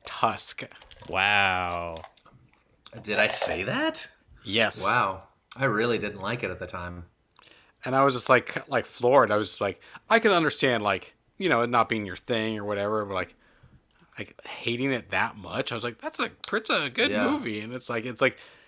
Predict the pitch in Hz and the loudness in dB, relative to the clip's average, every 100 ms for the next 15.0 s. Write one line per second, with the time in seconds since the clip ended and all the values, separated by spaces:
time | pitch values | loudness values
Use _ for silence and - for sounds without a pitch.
0 | _ 170 185 180 - 151 135 123 - - | _ -2 2 2 0 2 2 0 -6 -18
1 | 139 147 156 135 131 - 113 120 123 117 | -4 -2 0 2 0 0 -4 -4 -4 -4
2 | 113 113 110 113 107 110 220 147 - 113 | -2 -4 -4 -2 -2 2 2 2 2 0
3 | 113 120 117 117 113 110 110 120 147 - | 0 -2 0 0 -2 -4 -4 -2 -2 2
4 | 220 196 131 123 110 - 117 - - 220 | 2 2 4 2 2 0 -4 -4 -4 -4
5 | 220 254 277 220 - 143 131 131 117 117 | -4 2 2 2 -2 -4 -4 -4 -2 2
6 | 113 104 101 98 104 107 101 104 - - | 4 4 2 0 -2 -2 -2 -4 -8 -20
7 | - - - 123 120 123 139 143 139 127 | -20 -20 -8 -4 -4 0 0 2 2 0
8 | - 127 120 - - 113 - - 110 113 | 0 0 -2 -2 2 4 2 -2 -4 -4
9 | 110 101 95 - - - - - 135 - | -4 -4 -6 -8 -18 -16 -10 -4 -4 -4
10 | - 107 92 87 104 110 110 120 113 107 | -8 -6 -4 -4 -6 -8 -6 -6 -6 -12
11 | - 143 214 170 165 170 185 - 156 190 | 0 6 8 8 6 4 4 4 4 4
12 | 196 135 156 208 170 - 151 190 175 160 | 4 4 6 6 4 0 2 4 4 2
13 | 180 175 190 151 113 - - - _ _ | 0 -2 0 0 0 -4 -20 -20 _ _
14 | _ - - - 135 131 127 123 120 117 | _ -20 -12 -6 -4 2 4 4 2 -2